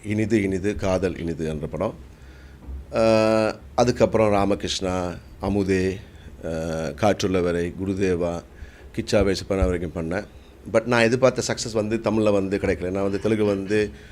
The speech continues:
நல்ல ஒரு பொசிஷன்ல இருந்துட்டு தமிழ்ல நான் தமிழை, தமிழை பண்ணுறதுக்காக வந்து தெலுங்கை விட்டுட்டு ஒரு த்ரீ இயர்ஸ் தமிழை ஃபோக்கஸ் பண்ணேன். But அந்த டைம்,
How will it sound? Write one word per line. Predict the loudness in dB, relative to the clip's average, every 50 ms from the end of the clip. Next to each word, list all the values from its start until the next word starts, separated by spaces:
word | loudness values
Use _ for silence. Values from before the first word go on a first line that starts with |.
| -18 -16 -14 -10 -6
நல்ல | -2 0 2 2
ஒரு | 2 4 2 2 2 2 0 0 0 0 0 -2 -2
பொசிஷன்ல | -4 -4 -2 -2
இருந்துட்டு | -2 -2 -2 -2 -4 -4 -2
தமிழ்ல | 0 0 0 2 2 2 0
நான் | 0 0 -2
தமிழை, | -2 -2 0 2 2 2 2 2 0
தமிழை | -2 -2 -2 0 0 0
பண்ணுறதுக்காக | 0 -2 -2 -2 -2 -4 -4 -2 -2 -2
வந்து | -2 -2 -4 -4 -4 -2
தெலுங்கை | 0 0 2 2 2
விட்டுட்டு | 2 0 -2 -2 0 2
ஒரு | 2 4 4 2 0 -2 -6 -12 -18 -18 -18 -18 -10 -4
த்ரீ | 0
இயர்ஸ் | 2 6 6 6 4 4 0 -4 -8 -4
தமிழை | 0 2 4 2 2 2
ஃபோக்கஸ் | 0 -2 -2 -2 -4 -4
பண்ணேன். | -4 -4 -2 0
But | 2 2
அந்த | 2 4 2 2
டைம், | 4 4 4 4 4 2 0